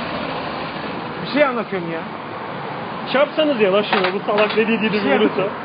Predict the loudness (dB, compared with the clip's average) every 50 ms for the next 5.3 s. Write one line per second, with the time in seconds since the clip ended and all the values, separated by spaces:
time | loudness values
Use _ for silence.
0 | -8 -8 -8 -6 -6 -6 -6 -8 -10 -10 -10 -8 -8 -6 -2 2 4 4 4 4
1 | 4 2 4 4 2 2 2 2 2 2 0 0 0 0 0 0 2 0 -2 -2
2 | -4 -8 -8 -8 -8 -8 -6 -6 -6 -4 -4 -2 -2 -2 -2 -2 -2 -2 -2 0
3 | -2 -2 -2 -2 -2 -2 2 2 2 4 2 0 0 -4 -8 -10 -12 -12 -12 -12
4 | -12 -12 -12 -12 -12 -10 -8 -6 -4 -4 0 0 0 0 2 0 -2 0 0 -4
5 | -4 -4 -6 -10 -10